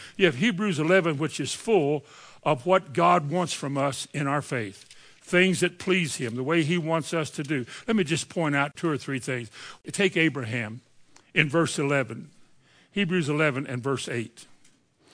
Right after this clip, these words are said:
By faith, Abraham, when he was called to go out in a place which he should receive for an inheritance, he obeyed and went out, not knowing where he was going. Well, how many people would consider that dumb?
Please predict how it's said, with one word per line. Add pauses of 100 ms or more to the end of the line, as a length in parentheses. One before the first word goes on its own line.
(240)
By
faith,
Abraham, (1400)
when
he (160)
was
called
to
go
out
in
a
place
which
he
should
receive
for
an
inheritance, (520)
he
obeyed
and
went
out,
not
knowing
where
he
was
going. (840)
Well,
how
many
people
would
consider
that
dumb?